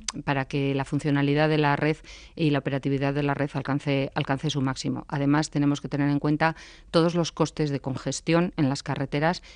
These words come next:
el trasvase a las mercancías. Entonces, bueno, esto requiere unos análisis, unos estudios, eh, muy serios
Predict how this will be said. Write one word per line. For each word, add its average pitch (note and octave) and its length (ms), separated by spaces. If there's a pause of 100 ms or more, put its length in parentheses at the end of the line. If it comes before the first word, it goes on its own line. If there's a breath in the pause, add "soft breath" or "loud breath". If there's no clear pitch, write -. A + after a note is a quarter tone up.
(120)
el D3+ 100
trasvase D#3 540
a C#3+ 60
las C#3 180
mercancías. C#3+ 680
Entonces, D3 280
bueno, C3+ 340
esto D#3+ 340 (300 loud breath)
requiere D3 460
unos D3 260
análisis, C#3 480
unos D3 220
estudios, C#3+ 520
eh, C3+ 200
muy C#3 160
serios F3+ 420